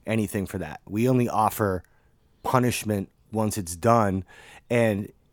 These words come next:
you know, it's not like giving a helping hand to a pedophile.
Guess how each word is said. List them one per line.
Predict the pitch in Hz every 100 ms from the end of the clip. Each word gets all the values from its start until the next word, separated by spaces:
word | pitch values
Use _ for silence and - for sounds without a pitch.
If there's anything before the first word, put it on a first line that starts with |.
| _
you | 110 147
know, | 135 123 127
it's | 120 143 -
not | 165 160
like | 147 135 - - - - -
giving | 135 143 127 117
a |
helping | 104 123 120 110
hand | 90 131 123 95
to | -
a | 101
pedophile. | 120 120 - 85 76